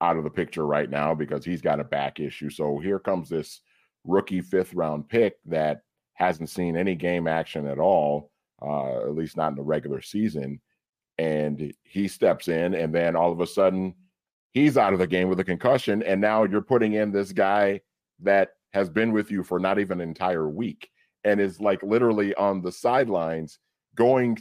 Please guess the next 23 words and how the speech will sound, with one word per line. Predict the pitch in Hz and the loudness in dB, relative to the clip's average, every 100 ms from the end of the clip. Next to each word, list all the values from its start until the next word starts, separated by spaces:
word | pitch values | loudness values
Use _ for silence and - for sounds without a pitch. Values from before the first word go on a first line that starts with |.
| - | -6
through, | 123 135 120 110 98 _ - | 0 4 4 2 -2 _ -2
like, | 104 92 - _ _ | 2 2 -2 _ _
cadences | - 160 165 139 113 101 85 71 _ _ | -2 0 2 2 0 -2 -2 -8 _ _
with | 113 127 | 0 2
his | 127 117 - _ _ - | 4 2 -2 _ _ 0
offensive | 143 156 143 143 123 | 2 2 2 2 2
lineman, | 139 151 135 104 | 2 4 2 2
like, | 101 - - | 2 0 2
on | 135 147 | 4 4
the | 131 | 0
fly, | - 127 151 135 107 76 - _ - | 0 2 4 4 2 -2 -6 _ -4
'cause | 110 | -2
he | 123 | 2
knows | 120 120 | 2 2
he's | 117 98 | 2 0
getting | 127 120 | 0 0
<laughs> | |
ready | 123 123 | 0 0
to | 101 | 0
go | 104 110 | 0 0
into | 107 104 | 0 -4
this | 92 90 | -8 -8
game. | 82 107 104 92 | -6 -4 -4 -4